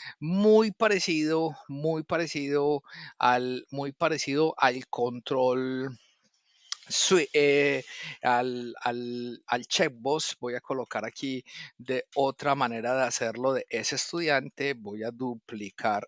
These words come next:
este control, pero, eh, ahora no lo vamos a hacer con un label, sino que lo vamos a hacer con otro control que se llama on switch. Y el switch ya no tiene,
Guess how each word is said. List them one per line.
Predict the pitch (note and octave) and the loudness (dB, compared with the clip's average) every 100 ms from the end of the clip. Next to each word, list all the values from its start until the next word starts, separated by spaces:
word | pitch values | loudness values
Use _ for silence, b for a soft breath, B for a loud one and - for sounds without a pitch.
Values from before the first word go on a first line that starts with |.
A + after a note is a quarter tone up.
| - | -6
este | C3 B2+ - C3+ | -6 -4 -6 -6
control, | - C#3+ D3+ - D3+ B2+ C#3+ F3 - B B D3+ B _ _ - | -4 -4 -4 0 4 4 2 -4 -8 B B -14 B _ _ 4
pero, | G3+ E3 D#3 D#3 F3 D#3+ - - | 8 8 8 4 2 -2 -14 -8
eh, | A#2+ A2+ A2+ - | -2 -2 -2 -2
ahora | B2 A#2+ A#2 A#2+ C3+ - | 2 2 2 0 0 0
no | C3+ C3+ | -4 -2
lo | C#3 C#3+ | 0 2
vamos | C#3 C#3+ | 2 0
a | C#3 | -6
hacer | A#2+ A2 | -6 -6
con | - C#3 | -6 -6
un | D3 D3+ | -4 0
label, | C#3 A#2+ B2+ C#3 - B B B | 0 2 2 0 -2 B B B
sino | - C#3 B2+ A2+ | -6 -4 -4 -6
que | - | -4
lo | D3+ C#3+ | 0 2
vamos | C3+ C#3 | 2 -2
a | D3+ | -6
hacer | - C3+ C#3 C#3 | -2 2 0 -2
con | - A#2 A2 | -6 -4 -4
otro | A2 C3 C#3 | -6 -6 -4
control | D3+ D3+ D#3+ D#3 C#3+ C#3+ - B E3+ _ | -4 -4 0 2 4 0 -6 B -18 _
que | D3+ B2+ | -6 -4
se | C3+ | -4
llama | B2+ A#2 A2+ B2 - _ | 0 0 2 0 -2 _
on | C#3+ C3+ C3+ C#3 _ | 2 2 0 -6 _
switch. | - - F#3+ A2+ - - - B B B - | -4 2 2 4 2 0 -2 B B B -4
Y | C#3 C#3+ | 2 4
el | C#3+ D#3 | 4 0
switch | - G#3+ E3+ F3+ - - - | 0 4 6 4 2 0 -2
ya | C3 A2+ | -2 0
no | C3+ | -2
tiene, | C3 - D3 C#3 C#3 C#3 | -6 -2 -2 -2 -4 -6